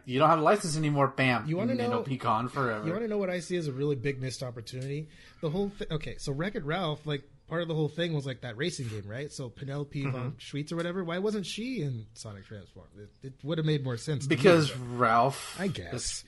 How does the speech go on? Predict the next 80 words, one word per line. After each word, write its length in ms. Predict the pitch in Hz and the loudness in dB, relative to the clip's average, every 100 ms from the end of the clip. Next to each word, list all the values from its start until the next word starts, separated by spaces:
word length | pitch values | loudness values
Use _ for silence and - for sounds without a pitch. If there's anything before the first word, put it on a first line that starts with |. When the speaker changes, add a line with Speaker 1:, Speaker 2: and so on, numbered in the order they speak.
| - | -8
Speaker 1:
that's 220 | 123 - | -8 -6
just 140 | - - | -6 -2
Speaker 2:
I 40 | |
Speaker 1:
the 60 | 196 | 0
Speaker 2:
get, 260 | 165 107 | 2 4
put 100 | 107 | 4
'em 100 | 285 | 4
Speaker 1:
character. 80 | 294 | 2
Speaker 2:
both 180 | 359 359 | -2 -2
in 120 | 147 | -6
there. 260 | 107 90 - _ 143 | -6 -12 -16 _ -10
You 120 | 165 | -8
know, 80 | 220 | -8
why 120 | 233 233 | -8 -8
not? 200 | 226 - - - 480 | -8 -12 -18 -12 -4
<laughs> 280 | 190 - | -2 0
Speaker 1:
You're, 300 | - 226 165 | 2 6 6
you're 160 | 170 202 | 6 8
right. 400 | 139 117 113 - - | 8 6 4 -2 2
You're 160 | 180 | 4
right. 220 | - - - | 4 0 -4
Speaker 2:
<laughs> 60 | - - - - - | -10 -14 -18 -20 -6
You 100 | 170 | -2
could 100 | 185 | 2
even 160 | 202 190 | 4 4
have, 140 | 190 | 4
like, 100 | 185 | 2
a 60 | 165 | 0
track 300 | - 202 110 | 0 0 0
Speaker 1:
Yeah. 20 | |
Speaker 2:
based 220 | 139 139 | -2 -2
on 100 | 139 | -2
Wreck-It 240 | 139 131 135 | -2 -4 -4
Ralph 260 | 143 131 | -4 -4
in 60 | 113 | -8
there. 160 | 90 87 | -10 -10
Why 120 | 110 | -12
not? 100 | 110 107 | -12 -14
They 240 | 120 131 | -10 -8
could 160 | 131 156 | -2 0
have 100 | 139 | 0
done 180 | 143 | 0
that 100 | 147 | 4
Speaker 1:
It's 120 | 151 143 | 4 4
Speaker 2:
too. 40 | |
Speaker 1:
still 160 | 135 285 | 8 10
a 60 | 202 | 12
travesty 560 | 202 214 220 - 196 | 12 12 12 8 4
that 240 | 156 147 139 | 8 8 8
Knights 400 | 147 170 160 - | 8 8 8 2
isn't 220 | 160 151 | 2 4
an 80 | 127 | 4
effing 480 | 147 156 160 127 110 | 4 4 2 0 2
racer 460 | 127 151 - 120 | 2 4 2 2
in 80 | 117 | 0
the 80 | 113 | -2
goddamn 560 | 120 113 104 113 110 | 0 2 2 -2 -2
game. 280 | 110 113 117 | -4 -2 0
Like, 180 | 127 113 | 0 0
how 260 | - 143 139 | 10 12 12
Speaker 2:
Knights 220 | 202 226 | 10 8
is 60 | 202 | 8
Speaker 1:
I, 60 | |
Speaker 2:
actually 200 | 208 - | 8 10
Speaker 1:
I 20 | 202 | 12
know 100 | 214 | 12
Speaker 2:
in 40 | |
Speaker 1:
she 160 | 190 - | 10 8
has 220 | 175 160 | 10 10
a 20 | 156 | 8
Speaker 2:
Transformed. 120 | 151 | 4
Speaker 1:
core. 240 | 143 170 139 | 4 4 2
Speaker 2:
Knights 240 | 151 175 | -2 -2
is 80 | 170 | -2
in 100 | 165 | -2
Transformed. 500 | 160 139 120 135 110 | -2 -4 -6 -8 -2
Speaker 1:
She's 220 | 185 180 | 2 2
in, 80 | 196 | 8
like, 200 | 175 175 | 10 10
a, 140 | 165 | 8